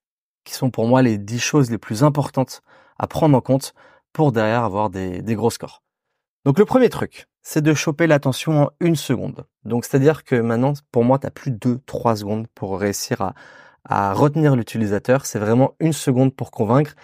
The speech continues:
Il faut que ça soit vraiment, vraiment très, très dynamique. Donc ton accroche, elle fait quatre-vingts pour cent de ton, tes résultats en termes de vues. Et derrière, faut que ça soit dynamique à fond. Faut pas perdre de temps. Euh,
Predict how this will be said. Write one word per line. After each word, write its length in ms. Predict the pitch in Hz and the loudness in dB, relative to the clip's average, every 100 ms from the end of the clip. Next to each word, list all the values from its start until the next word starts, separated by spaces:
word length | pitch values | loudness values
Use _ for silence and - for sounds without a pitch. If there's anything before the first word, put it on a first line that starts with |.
| - - - | -20 -16 -12
Il 80 | |
faut 100 | - | -10
que 80 | - | -6
ça 80 | 117 | -6
soit 220 | - 135 | -2 0
vraiment, 320 | 110 104 120 | 0 2 2
vraiment 320 | 127 107 113 123 | 2 2 0 -2
très, 280 | - - | -4 -2
très 180 | 135 - | -2 -2
dynamique. 480 | 117 107 92 - - | -2 -2 -4 -10 -16
Donc 160 | - 101 | -14 -10
ton 180 | - 110 | -2 0
accroche, 380 | 110 - 147 107 | 0 0 0 -2
elle 60 | |
fait 100 | - | -4
quatre-vingts 380 | - 139 - 135 | -2 0 2 0
pour 180 | 120 - | 0 -6
cent 140 | 127 | -4
de 60 | 113 | -4
ton, 420 | - 98 95 98 - - - - _ - | -6 -6 -6 -10 -14 -20 -20 -20 _ -2
tes 100 | 110 | 2
résultats 480 | 113 113 107 117 120 _ | 2 2 0 -2 -4 _
en 60 | 113 | -4
termes 220 | 113 107 | 0 0
de 80 | 104 | -2
vues. 280 | 98 110 147 _ _ _ _ - | -4 -4 -6 _ _ _ _ 2
Et 200 | 123 139 | 4 4
derrière, 440 | 104 107 113 123 | 2 2 2 0
faut 100 | - | -6
que 60 | - | -8
ça 120 | - | -8
soit 220 | - 113 | -2 -2
dynamique 540 | 107 117 107 123 123 - | 0 0 2 0 -2 -6
à 100 | 104 | -8
fond. 360 | - - 123 - - _ | -6 -4 -4 -4 -20 _
Faut 240 | - - | -10 -6
pas 220 | 110 135 127 | -2 -2 0
perdre 360 | 127 117 - - | 2 0 -4 -10
de 160 | 113 | -8
temps. 200 | 101 92 - _ _ _ 101 | -6 -8 -10 _ _ _ -2
Euh, 500 | 95 90 90 92 | 0 0 -2 -4